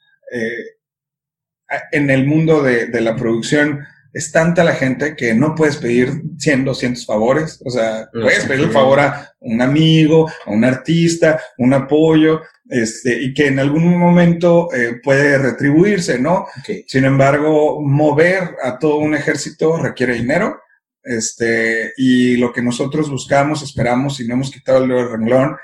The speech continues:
Speaker 1: es que estos equipos que hemos ido formando, que mucha gente pasa, se forma y continúa su camino, eh,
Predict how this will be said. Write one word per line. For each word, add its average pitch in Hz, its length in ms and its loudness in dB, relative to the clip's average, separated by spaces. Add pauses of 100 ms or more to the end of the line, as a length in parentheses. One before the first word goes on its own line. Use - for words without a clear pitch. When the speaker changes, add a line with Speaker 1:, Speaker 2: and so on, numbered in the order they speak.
(140)
Speaker 1:
es 123 240 -4
que 123 240 0
estos 139 380 -4
equipos 143 440 -4
que 127 100 -4
hemos 123 280 -2
ido 135 140 -2
formando, 127 600 -2 (200)
que 143 80 0
mucha 160 300 2
gente 170 400 2
pasa, 160 520 0
se - 160 -8
forma 151 540 0
y 120 320 -6
continúa 131 500 -2
su - 140 -8
camino, 147 460 0 (500)
eh, 131 460 0